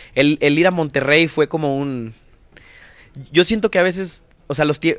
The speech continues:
esa pala-, esa frase de "los tiempos de Dios son perfectos", eh, se aplicó totalmente a esa situación porque,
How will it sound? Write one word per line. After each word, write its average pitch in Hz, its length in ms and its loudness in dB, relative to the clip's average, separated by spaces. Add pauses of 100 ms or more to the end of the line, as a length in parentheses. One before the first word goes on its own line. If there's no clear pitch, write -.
esa 151 280 -4
pala-, 139 240 0
esa 147 180 -2
frase 156 300 -2
de 147 100 0
"los 127 120 -4
tiempos 151 280 -4
de 135 80 -4
Dios 135 140 0
son 147 140 -6
perfectos", 135 600 -6 (220)
eh, 127 300 -12 (120)
se - 160 -6
aplicó 143 360 -6
totalmente 139 440 -10
a - 20 -2
esa 139 160 -8
situación 123 380 -10
porque, 127 320 -12